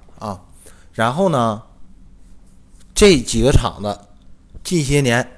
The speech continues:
联合到一起做了一个模型品牌，叫什么呢？四真模型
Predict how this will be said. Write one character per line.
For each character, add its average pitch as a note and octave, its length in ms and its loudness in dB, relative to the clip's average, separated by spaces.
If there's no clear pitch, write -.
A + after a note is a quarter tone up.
联 B2 260 0
合 C#3 140 0
到 D#3 160 6
一 D#3+ 80 4
起 - 320 -6
做 D3+ 240 0
了 A#2+ 80 0
一 B2 40 0
个 C3 100 0
模 C3 160 -2
型 C#3+ 120 -2
品 A#2 140 -4
牌， G2+ 160 -4
叫 C3 160 -4
什 G#2+ 100 -8
么 G#2+ 80 -6
呢？ A2 180 -4
四 - 260 -2
真 C#3 160 4
模 B2 160 2
型 G2+ 260 -2